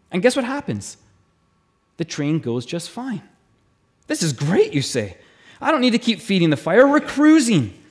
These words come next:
But unbeknownst to you and imperceptible to your family and friends in the passenger cars behind you, the train is slowing down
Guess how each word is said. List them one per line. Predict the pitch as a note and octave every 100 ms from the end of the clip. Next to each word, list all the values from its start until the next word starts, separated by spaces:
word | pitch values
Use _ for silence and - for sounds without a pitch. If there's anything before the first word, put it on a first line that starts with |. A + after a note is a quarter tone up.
| _ _ _ _ _
But | G3
unbeknownst | G#3 C#4 D4+ B3+ A#3 -
to | F#3+
you | F3 F#3+ D#3+
and | D#3
imperceptible | E3 A#3+ C4+ D4 - B3 A3 G#3
to | G#3
your | E3
family | C3+ - E3+ G#3+ A3+
and | G#3+
friends | G3 A3+ G#3+ D#3 C#3+ D3+
in |
the | C#3+
passenger | - E3 F3+ D#3+ D3+
cars | C3+ - D3 C3+
behind | - A#2+ E3 F#3+ C#3+
you, | G#2+ G#2+ - _ _ _
the | D3+
train | C#3+ F#3 F#3+ G#3
is | -
slowing | E3+ D#3 D#3
down | C3+ A2+ G#2+